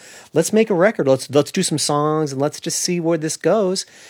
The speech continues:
And maybe I can help you guys get a record deal. I still have connections in L A. Maybe we can do this. Let's just see what happens. Let's just, let's make you a better version of you. Let's,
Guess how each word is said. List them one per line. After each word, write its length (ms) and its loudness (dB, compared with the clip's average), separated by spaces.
And 100 0
maybe 220 6
I 40 6
can 120 0
help 160 0
you 80 -2
guys 220 2
get 120 0
a 40 2
record 320 0
deal. 200 2
I 60 2
still 220 -2
have 100 0
connections 440 -6
in 120 -4
L 220 -4
A. 200 0
Maybe 320 -2
we 140 -8
can 120 -8
do 120 -6
this. 240 0
Let's 160 0
just 160 0
see 100 0
what 140 -4
happens. 520 -14
Let's 260 -6
just, 340 -8
let's 420 -6
make 260 -2
you 180 -4
a 40 -2
better 240 0
version 380 -4
of 100 -4
you. 160 -2
Let's, 240 -10